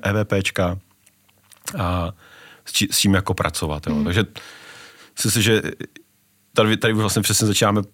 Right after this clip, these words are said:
Speaker 1: jako podle mě, jak se bavíme, tak vidět, jak je ten employer branding jako velmi,
Speaker 2: Obrovský.
Speaker 1: velmi široký,
Speaker 2: Jo.
Speaker 1: jo. Tam,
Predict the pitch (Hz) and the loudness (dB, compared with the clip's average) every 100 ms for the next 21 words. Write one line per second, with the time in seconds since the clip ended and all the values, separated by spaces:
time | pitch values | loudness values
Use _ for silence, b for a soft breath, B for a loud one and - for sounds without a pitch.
0 | - 101 98 101 104 104 92 104 95 - | -4 -2 0 0 2 0 -2 -4 -2 0
1 | 101 98 101 101 101 101 98 98 98 98 | 2 2 2 2 2 -2 -4 0 2 2
2 | 101 104 95 101 95 98 101 98 104 90 | 0 0 2 2 2 2 2 0 -2 2
3 | 104 101 95 92 101 98 98 - 95 92 | 4 4 4 4 2 2 2 2 2 0
4 | - 80 85 85 85 92 92 | 0 0 0 -2 -2 -2 -2